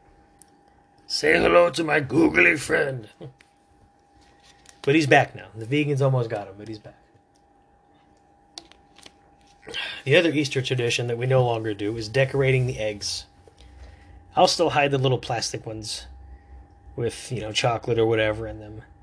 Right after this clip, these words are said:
But just like building Lego sets and carving a goddamn pumpkin, the kids help for about four minutes, and then they lose interest, and I'm left doing the shit by myself.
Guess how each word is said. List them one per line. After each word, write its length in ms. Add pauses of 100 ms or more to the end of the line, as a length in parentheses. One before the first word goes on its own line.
(680)
But 120
just 180
like 180
building 340
Lego 320
sets 380
and 80
carving 460
a 60
goddamn 440
pumpkin, 460 (880)
the 80
kids 320
help 240
for 160
about 240
four 240
minutes, 600
and 120
then 100
they 100
lose 240
interest, 400
and 80
I'm 160
left 180
doing 240
the 80
shit 240
by 140
myself. 580